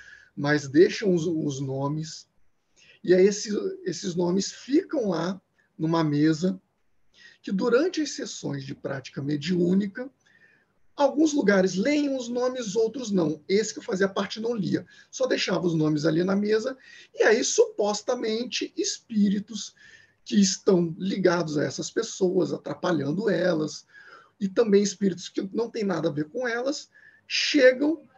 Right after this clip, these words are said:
incorporam no médium, digamos assim. Isso, exato.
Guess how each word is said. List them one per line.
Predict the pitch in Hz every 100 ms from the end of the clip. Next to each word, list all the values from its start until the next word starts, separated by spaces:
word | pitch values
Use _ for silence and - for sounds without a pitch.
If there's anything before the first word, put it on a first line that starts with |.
| _ -
incorporam | - 294 220 - - 233 269 247
no | 220
médium, | 165 151 151 165
digamos | 151 147 143 143
assim. | 175 - 196 185 226 - _ _ _ _ _ _ _ _ _ - -
Isso, | 214 226 233 226 220 196 - 190
exato. | 160 143 226 -